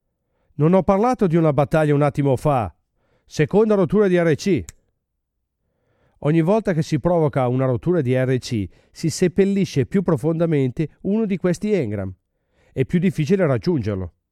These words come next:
Se un auditor è intelligente, dice: "Che cosa è successo effettivamente sull'astronave?" "Oh, beh, ci siamo ammutinati e io ho ucciso il capitano." "Ah, sì?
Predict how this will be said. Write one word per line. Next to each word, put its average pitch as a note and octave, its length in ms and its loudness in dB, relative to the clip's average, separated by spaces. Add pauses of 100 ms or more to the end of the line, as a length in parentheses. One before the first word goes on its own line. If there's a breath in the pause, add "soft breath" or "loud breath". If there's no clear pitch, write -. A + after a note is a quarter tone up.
(680)
Se - 240 -4
un D3+ 200 0
auditor C3+ 400 -2
è C3 40 -2
intelligente, D#3 680 -2
dice: G#2 400 -8 (680)
"Che - 140 -4
cosa C#4 200 -2
è B3 60 0
successo G#3+ 460 -4
effettivamente C3 880 -4
sull'astronave?" G#2+ 920 -8 (800)
"Oh, A#2+ 360 -2
beh, A#2+ 440 -2
ci - 120 -8
siamo D3+ 260 -2
ammutinati C#3+ 1000 0
e C#3 200 0
io C#3 200 2
ho C#3+ 100 2
ucciso A#2+ 340 -4
il A#2 60 -4
capitano." G#2+ 680 -8 (640)
"Ah, G#2+ 140 -12
sì? E3+ 360 -6